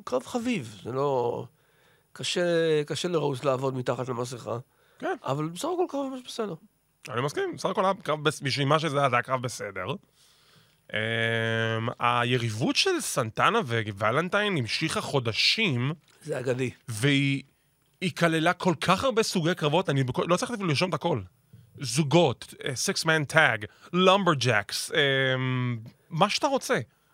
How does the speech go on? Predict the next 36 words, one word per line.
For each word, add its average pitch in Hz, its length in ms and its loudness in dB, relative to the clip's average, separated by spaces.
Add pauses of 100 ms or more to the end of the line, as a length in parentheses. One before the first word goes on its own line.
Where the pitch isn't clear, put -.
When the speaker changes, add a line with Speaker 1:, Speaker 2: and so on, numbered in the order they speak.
(140)
Speaker 2:
כאילו, 143 340 0
כמעט 196 320 2
הכל 214 400 4 (260)
Speaker 1:
כן. 254 180 0 (320)
Speaker 2:
בעידן 165 480 4
שנות 214 220 0
השמונים, 180 380 0 (320)
זה, 160 220 2
זה, 143 180 -4
זה, 143 160 -8
כל 190 180 0
הקרבות, 185 440 0
ומה 143 540 2
שאתם - 120 -2
יכולים 202 160 -2
לחשוב 185 200 2
עליהם 202 160 2
בשנות 156 180 0
השמונים, 175 300 0 (280)
זה 139 200 2
סוג 202 200 4
הקרבות 190 300 0
שסנטנה 160 460 2
וולנטיין 151 460 2
נלחמו 127 260 2
אחד 143 180 2
נגד 131 160 0
השני. 123 420 0 (220)
Speaker 1:
בדיוק. - 420 -18 (200)
Speaker 2:
עד 196 220 4
שבסוף 165 600 0
הגיע, 147 480 2 (440)
אה, 117 60 -10 (480)
הקרב 143 360 2
האגדי 123 440 4
ביניהם, 170 440 4